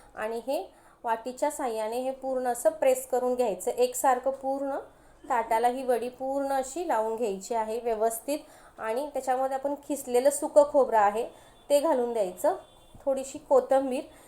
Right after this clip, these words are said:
चिरलेली कोथिंबीर आहे ती वरून भुरभुरून द्यायची अशी. आणि हे थोडंसं अजून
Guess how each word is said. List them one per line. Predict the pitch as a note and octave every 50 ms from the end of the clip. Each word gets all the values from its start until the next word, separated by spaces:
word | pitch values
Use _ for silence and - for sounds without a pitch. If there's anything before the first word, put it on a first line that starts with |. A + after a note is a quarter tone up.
| - _ _ -
चिरलेली | C#4 C4 A#3 A#3 A#3 A#3+ B3+ C#4
कोथिंबीर | - C#4 B3+ C4 - A#3+ B3 B3 B3+
आहे | B3 A#3+ G#3+ F#3 A3+ B3 - - - _ _ _ _ - - -
ती | C#4+ C#4+
वरून | C#4 C4+ B3+ B3+ C4 C4
भुरभुरून | B3 B3 A#3 A3 G#3+ A3+ A3+ A#3 B3
द्यायची | A#3+ A3+ F#3 F#3+ F#3+ - A3+
अशी. | G#3 G3+ G3+ - C4+ D#4+ F4 - - - - - - -
आणि | - A3+ A#3+
हे | B3+ C#4+
थोडंसं | C#4 - - D#4+ D#4+ D#4 E4+ F4 - G#4
अजून | F4+ C#4+ C4+ B3 E4+ G#4+